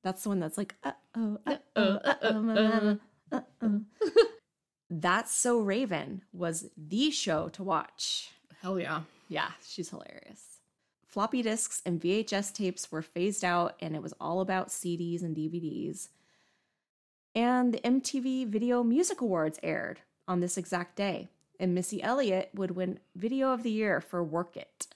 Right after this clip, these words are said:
Speaker 2: And were there actually a bunch of Nokia phones in her music video?
Speaker 1: Yep.
Speaker 2: What? <laughs>
Speaker 1: Yep.
Speaker 2: Those, and it's the Nokia phones you're thinking of, like, the indestructible,
Speaker 1: Well,
Speaker 2: like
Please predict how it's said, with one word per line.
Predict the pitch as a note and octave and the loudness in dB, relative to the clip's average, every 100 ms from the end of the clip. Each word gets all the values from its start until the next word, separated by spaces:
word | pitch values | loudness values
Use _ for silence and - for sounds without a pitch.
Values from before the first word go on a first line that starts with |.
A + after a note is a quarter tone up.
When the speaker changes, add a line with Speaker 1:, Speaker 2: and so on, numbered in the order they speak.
| _ _ _ _ _ _ | _ _ _ _ _ _
Speaker 2:
And | A3+ A3 G#3 | 2 2 2
were | G#3 G#3 | 0 2
there | F#4+ | 4
actually | - A3+ - C#4 C4 | 4 2 2 4 4
a | |
bunch | G3 G3 G3+ | 4 0 0
of | |
Nokia | F#3+ F3+ F#3 F#3+ F#3+ | 0 0 0 -2 -2
phones | E3+ E3 F#3 | -4 -4 -2
in | F3+ | -2
her | F3+ E3+ E3+ D#3+ - F#3+ | -2 -2 -2 -2 -8 -8
music | E3+ E3+ G3 | -4 -2 -4
video? | F#3+ G#3 A3 A#3 F3 | -4 -2 0 2 4
Speaker 1:
Yep. | F3 A3 - | 4 4 6
Speaker 2:
What? | B3+ C#4 D#4 D#4+ E4+ - | 10 12 12 10 8 4
<laughs> | - B4+ F#4 - F#4 F4 E4 D#4 - | 8 10 10 10 6 6 2 -4 -2
Speaker 1:
Yep. | G#3+ G#3 C4 - B3+ - _ - C#5+ - - - - - - | 0 2 0 -4 -14 -16 _ -2 -2 -2 -8 -16 -20 -6 8
Speaker 2:
Those, | B3+ B3+ - _ - - B3 | 8 8 2 _ -14 -4 4
and | A#3 - | 6 6
it's | G#3+ G3+ - | 2 0 0
the | G#3 | 4
Nokia | G#3 G#3+ G#3+ A#3+ G#3+ | 6 4 2 2 4
phones | G#3 F#3+ | 4 4
you're | F3+ F3 | 4 2
thinking | F#3+ F3+ F3 D3+ | 2 0 0 -6
of, | D3+ E3+ | -6 -4
like, | F3+ E3 - | -4 -4 -2
the | F#3+ F3+ | 0 2
indestructible, | G3+ G3 F#3 - F3+ - F3+ F3 E3+ F3 F3 | 2 2 0 -2 -4 -2 -4 -2 -2 -2 -4
Speaker 1:
Well, | G3 F#3+ | 0 0
Speaker 2:
like | - | 0